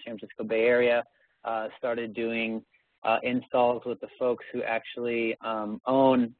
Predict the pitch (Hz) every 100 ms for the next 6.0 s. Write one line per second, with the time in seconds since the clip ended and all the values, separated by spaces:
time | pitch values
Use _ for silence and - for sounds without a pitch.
0 | _ _ _ _ _ _ _ _ - 156
1 | 156 135 123 143 143 143 139 - 156 156
2 | 143 147 147 147 _ _ 127 131 127 127
3 | 120 135 131 - 123 123 123 120 110 104
4 | - 135 117 - 123 123 - _ 123 120
5 | 120 117 113 120 110 - 123 120 120 113